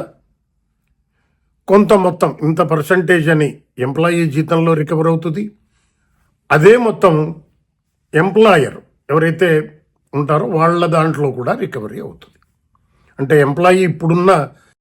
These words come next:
నేషనల్ పెన్షన్ స్కీము, న్యూ పెన్షన్ స్కీము, యూనిఫైడ్ పెన్షన్ స్కీములలో లాగా కంట్రిబ్యూటరీ ప్రావిడెంట్ ఫండ్ స్కీములో కూడా కొంత పోర్షన్ సేవింగ్స్, కొంత పోర్షన్ ప్రావిడెంట్ ఫండ్ స్కీమ్స్కి ఇచ్చే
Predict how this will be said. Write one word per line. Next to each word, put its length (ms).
నేషనల్ 440
పెన్షన్ 320
స్కీము, 280
న్యూ 100
పెన్షన్ 360
స్కీము, 280
యూనిఫైడ్ 460
పెన్షన్ 340
స్కీములలో 560
లాగా 280
కంట్రిబ్యూటరీ 640
ప్రావిడెంట్ 480
ఫండ్ 240
స్కీములో 360
కూడా 200
కొంత 220
పోర్షన్ 380
సేవింగ్స్, 440
కొంత 220
పోర్షన్ 420
ప్రావిడెంట్ 560
ఫండ్ 280
స్కీమ్స్కి 580
ఇచ్చే 260